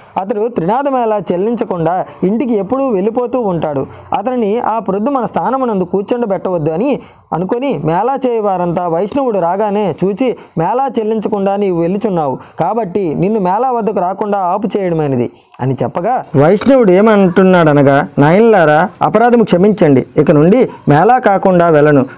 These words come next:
నేను నికర్మగా చెప్పుచున్నాను, నా గురువు ఇక్కడికి వచ్చినా సరే విడిచి వెళ్ళను.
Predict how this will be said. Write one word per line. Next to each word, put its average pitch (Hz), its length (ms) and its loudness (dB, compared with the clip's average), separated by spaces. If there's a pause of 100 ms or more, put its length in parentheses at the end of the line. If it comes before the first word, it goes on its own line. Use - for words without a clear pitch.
నేను 220 240 4
నికర్మగా 233 440 4
చెప్పుచున్నాను, 175 680 2 (220)
నా 185 140 4
గురువు 196 280 4
ఇక్కడికి 208 360 2
వచ్చినా 165 360 4
సరే 214 420 2 (100)
విడిచి 185 240 4
వెళ్ళను. 139 360 4